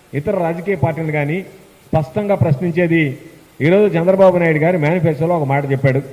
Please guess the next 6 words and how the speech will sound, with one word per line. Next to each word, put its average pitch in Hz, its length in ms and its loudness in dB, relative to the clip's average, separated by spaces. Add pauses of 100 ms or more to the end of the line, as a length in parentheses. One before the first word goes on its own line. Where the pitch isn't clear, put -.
(1000)
"రెండు 151 320 4
లక్షల 156 400 0
ముప్పై 143 380 -2
నాలుగు 131 320 -4
వేల 113 200 -4
మందికి 151 560 -4